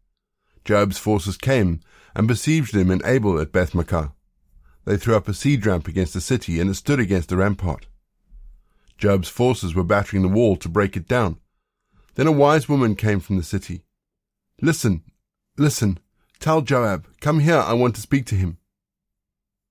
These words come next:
He came near, and the woman said, "Are you Joab?" He answered, "I am."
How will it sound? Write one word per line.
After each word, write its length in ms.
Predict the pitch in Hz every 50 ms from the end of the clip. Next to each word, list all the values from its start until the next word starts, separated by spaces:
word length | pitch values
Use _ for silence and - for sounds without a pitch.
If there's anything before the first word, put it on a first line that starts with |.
| _ _ _ _ _ _ _ _ _ _ _
He 100 | - 92
came 300 | - - 107 104 98 98
near, 240 | 101 107 107 101 92
and 100 | 90 92
the 100 | 95 95
woman 160 | 95 98 98
said, 300 | - - 101 95 90 - - _ _ _ _ _ _ _ _
"Are 180 | - 104 110
you 120 | 113 117 117
Joab?" 460 | 98 101 95 87 85 85 87 98 - - _ _ _ _ _ _ _ _ _ _ _ _ _
He 100 | _ 98
answered, 340 | 95 92 87 80 90 90 - -
"I 120 | 92 92
am." 300 | 90 92 107 101 82 76